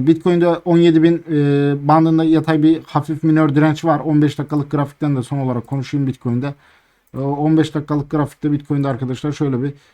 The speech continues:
yani on, e, on yedi binde yatay bir direnç oluşmuş. Yani her yer direnç olarak çalışıyor. On altı bin dokuz yüz yetmiş bir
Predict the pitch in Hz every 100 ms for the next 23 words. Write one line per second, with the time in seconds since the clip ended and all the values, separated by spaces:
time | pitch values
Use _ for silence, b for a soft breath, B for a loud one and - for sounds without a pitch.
0 | b - 131 143 156 151 156 - 147 147
1 | 160 151 120 113 123 151 - _ _ -
2 | 156 151 135 135 139 135 143 139 - 123
3 | - 147 135 165 147 147 147 160 156 127
4 | 120 - 120 107 147 - 160 139 131 147
5 | 147 147 135 139 139 117 135